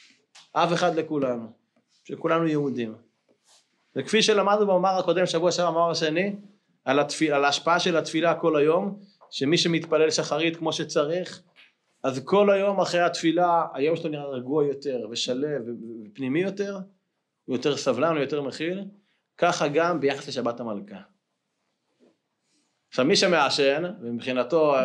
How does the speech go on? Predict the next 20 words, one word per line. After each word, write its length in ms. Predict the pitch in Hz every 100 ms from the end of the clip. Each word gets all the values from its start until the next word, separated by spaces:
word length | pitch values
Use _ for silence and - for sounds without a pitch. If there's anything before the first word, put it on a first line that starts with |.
| 127 127
צאת 160 | 151 147
שבת 340 | 131 151 143
הוא 80 | 123
כבר 200 | 131 127
כ-, 40 | 135 127
בקריז, 460 | 120 120 143 156 120
אה, 300 | 117 117 110 - _ _ _
כן? 220 | 165 180 170 -
אני 80 | 110
זוכר, 280 | - 147 127 -
פעם 220 | - 131 110
בילדותי 400 | 107 104 104 139
היה 80 |
לי 80 | 135
שכן, 400 | 131 123 202 180 170 - _ _ _ _
שהוא 600 | - - 127 123 101 117
היה, 120 | 135
הוא 160 | 135 139
נגמל 300 | 139 135 165
מעישון. 520 | 165 143 - 131 95